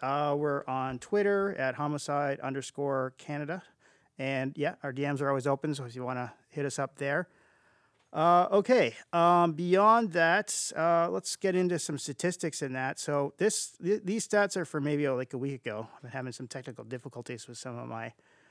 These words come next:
software. It helped me compile these stats, but anyways, f-, uh, I guess we're recording this t-, today on, uh, July nineteenth. So this is probably from, like, about a week ago. So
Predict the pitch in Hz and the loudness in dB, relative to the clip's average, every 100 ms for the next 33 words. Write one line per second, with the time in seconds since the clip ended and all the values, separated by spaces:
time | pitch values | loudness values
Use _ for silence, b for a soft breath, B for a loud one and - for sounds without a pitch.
0 | b b - 170 156 160 139 147 156 139 | b b 2 4 6 4 2 2 0 -4
1 | 135 - 160 - 151 143 143 - 139 131 | -6 -8 -8 -2 0 0 -4 -6 -4 -4
2 | - - 139 143 127 127 120 - - - | -6 -6 -4 -4 -4 -6 -10 -16 -20 -10
3 | 123 127 156 - 202 143 - 135 151 143 | -8 -8 -10 -10 -10 -12 -18 -12 -10 -8
4 | 135 - - 135 - 131 135 135 131 127 | -10 -12 -12 -14 -12 -12 -10 -8 -8 -10
5 | 120 123 123 120 117 117 117 117 - 131 | -10 -12 -12 -12 -12 -14 -14 -16 -14 -10
6 | 131 120 - 139 113 - b b - 160 | -10 -12 -12 -14 -14 -18 b b -6 0
7 | 190 196 190 208 170 165 156 139 135 127 | 0 -2 2 2 2 0 -2 -2 -4 -4
8 | 127 143 131 110 107 - 139 127 | -4 -6 -8 -8 -10 -6 -4 -4